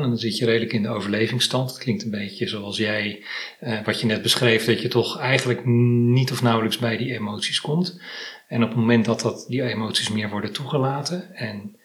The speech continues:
meer ruimte krijgt, dan merk je ook dat, eh, dat ze in alle, ja, de emoties in alle aspecten, dat was een tik tegen de microfoon, die gaan we horen,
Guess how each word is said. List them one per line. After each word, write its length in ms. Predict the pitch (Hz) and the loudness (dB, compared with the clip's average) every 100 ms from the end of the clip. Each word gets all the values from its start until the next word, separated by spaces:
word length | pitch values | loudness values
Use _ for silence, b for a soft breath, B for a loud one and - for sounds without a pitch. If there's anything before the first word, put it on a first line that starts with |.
| _ | _
meer 240 | - 113 | -4 -2
ruimte 300 | 101 113 123 | 0 -2 -2
krijgt, 300 | - 127 117 | -2 -4 -4
dan 380 | - 113 110 107 B B B B | -2 0 0 -4 B B B B
merk 320 | 110 113 117 | 4 6 4
je 140 | - | 0
ook 180 | 113 107 | -6 -6
dat, 400 | 110 107 - - - | -6 -6 -8 -10 -10
eh, 280 | - 107 107 113 | -8 -6 -8 -4
dat 220 | 117 110 | 0 2
ze 140 | - 120 | 2 0
in 140 | 147 | 2
alle, 520 | 147 156 139 131 - - | 4 6 6 2 -2 -10
ja, 180 | 185 - - - - - _ _ | -12 -8 -2 -2 -4 -14 _ _
de 100 | - 139 | -8 0
emoties 400 | 117 113 - - | 2 4 2 0
in 60 | |
alle 200 | 139 151 | 2 2
aspecten, 640 | 135 - 151 156 - 180 143 | 4 2 2 2 0 0 0
dat 120 | 104 | -4
was 140 | 101 | -4
een 100 | 104 | -4
tik 180 | - 123 | -2 -2
tegen 260 | - 104 120 | 0 -2 0
de 60 | |
microfoon, 440 | 107 101 113 135 151 | 0 2 2 2 2
die 80 | 131 | 2
gaan 220 | 117 104 | 2 4
we 60 | |
horen, 240 | 110 135 | 2 2